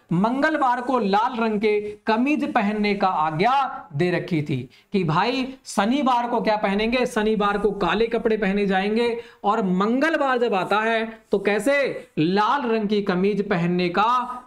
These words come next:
आज्ञा दे रखी थी। वह युद्ध आदि महत्वपूर्ण कार्यों का प्रारंभ भी ज्योतिष शास्त्रों के निर्देश पर ही किया करता था। इससे उसके चरित्र में दृढ़ता का अभाव हो गया था। उसका चरित्र में कैसा हो गया था भाई?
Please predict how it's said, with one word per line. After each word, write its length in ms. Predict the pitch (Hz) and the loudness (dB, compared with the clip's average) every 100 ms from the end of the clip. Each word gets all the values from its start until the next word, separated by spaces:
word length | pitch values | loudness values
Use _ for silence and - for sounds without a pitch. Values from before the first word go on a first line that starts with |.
| - | -2
आज्ञा 340 | 160 170 165 | -2 0 -2
दे 120 | 151 160 | 0 -2
रखी 300 | 185 196 196 | -2 -2 -2
थी। 340 | 202 165 147 - 160 | 0 -2 -4 -8 -2
वह 240 | 151 208 | 0 0
युद्ध 420 | 190 170 277 220 | 0 0 0 0
आदि 360 | 190 208 220 233 | 0 0 0 0
महत्वपूर्ण 640 | 196 185 214 - 262 262 | 0 0 -2 0 0 0
कार्यों 460 | 262 208 196 196 190 | 2 0 0 -2 0
का 160 | 196 | 0
प्रारंभ 500 | 185 175 170 208 247 | 0 0 2 2 2
भी 360 | 233 294 269 - - - | 2 2 0 -4 -12 -2
ज्योतिष 420 | 156 247 247 320 | 2 2 2 0
शास्त्रों 460 | 311 240 233 220 196 | 2 0 0 0 0
के 300 | 202 254 269 277 - 180 | 0 0 0 -4 -6 -2
निर्देश 480 | 190 240 214 262 262 | 0 2 0 0 0
पर 100 | 240 | 0
ही 160 | 196 220 | 0 -2
किया 220 | - 190 | 0 0
करता 360 | 175 175 202 214 | 0 0 0 0
था। 300 | 233 220 - - - | 2 0 -2 -10 -2
इससे 300 | 196 196 226 | -2 2 0
उसके 300 | 208 208 196 | 0 0 0
चरित्र 400 | 190 190 190 185 | 0 -2 0 0
में 200 | 180 147 | 0 0
दृढ़ता 320 | 165 160 170 | 0 0 -2
का 500 | - 196 277 294 - - - | 2 2 2 0 -6 -12 -4
अभाव 540 | 147 160 147 175 180 143 | 0 0 0 0 0 0
हो 180 | 147 | 0
गया 220 | 143 139 131 | 0 0 0
था। 220 | 143 127 - - - | -2 -4 -8 -8 -6
उसका 220 | - 170 | -2 -2
चरित्र 340 | - 185 185 | 0 -2 0
में 120 | 196 | 0
कैसा 220 | 196 180 220 | 0 -2 0
हो 60 | |
गया 120 | 185 | 0
था 100 | 196 | 0
भाई? 420 | 226 277 311 311 | 0 0 -2 -6